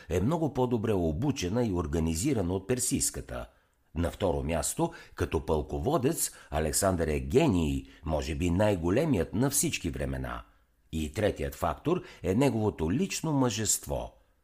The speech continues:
Макар да насочва иззад линиите началните етапи на всяка битка,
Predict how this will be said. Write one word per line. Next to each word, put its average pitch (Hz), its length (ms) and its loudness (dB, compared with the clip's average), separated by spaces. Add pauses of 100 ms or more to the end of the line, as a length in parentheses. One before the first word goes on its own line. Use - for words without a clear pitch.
(180)
Макар 85 360 0
да 78 140 -2
насочва 87 640 0 (220)
иззад 80 480 0
линиите 101 500 2
началните 82 640 -2
етапи 78 480 -2 (160)
на 78 140 -2
всяка 117 380 -4
битка, 80 480 -2